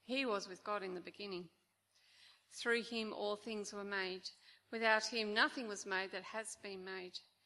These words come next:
In him was life, and that life was the light of men.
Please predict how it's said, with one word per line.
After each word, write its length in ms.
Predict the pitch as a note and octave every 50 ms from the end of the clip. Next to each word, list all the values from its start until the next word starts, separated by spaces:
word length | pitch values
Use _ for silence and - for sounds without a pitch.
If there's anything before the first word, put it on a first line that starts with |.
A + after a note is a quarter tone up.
| - - - - - _ -
In 160 | - A#3 A#3
him 240 | A3+ A#3 C4 B3+ A#3+
was 200 | A3+ A3 G#3 -
life, 560 | G3+ A3 B3 B3+ A3+ - G#3+ - - - - - _ -
and 160 | A3+ A3 A3+
that 220 | B3+ C#4 C#4+ -
life 480 | A3+ A#3+ A#3 G#3 F#3+ F3+ - - - -
was 160 | G3+ G3+ -
the 80 | - G3
light 320 | G3+ G#3 G#3 G#3+ G3+ -
of 80 | A3 F#3
men. 300 | F#3+ F#3+ F3+ F3 F3+